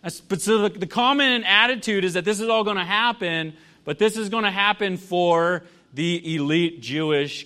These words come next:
good Jewish, good standing Jewish, Jewish, Jewish, Jewish.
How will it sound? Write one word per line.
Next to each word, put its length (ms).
good 640
Jewish, 420
good 200
standing 400
Jewish, 580
Jewish, 300
Jewish, 260
Jewish. 460